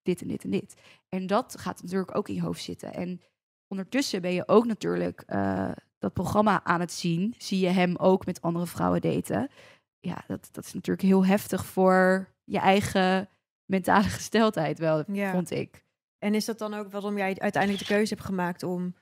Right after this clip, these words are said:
Speaker 2: eh, even offline te gaan?
Speaker 1: Ja, zeker. Ja.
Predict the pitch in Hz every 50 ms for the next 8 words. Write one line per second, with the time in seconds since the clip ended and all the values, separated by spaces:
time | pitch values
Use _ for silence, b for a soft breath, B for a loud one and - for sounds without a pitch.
0 | _ _ _ _ _ _ - 175 185 185 - - 202 185 226 208 185 196 190 208
1 | 226 226 226 - 226 208 220 269 359 - _ - 214 202 180 - - - - -
2 | - - - - - - 196 190 - - 139 143 - - - _ _ _ _ _
3 | - 214 196 185 175 - -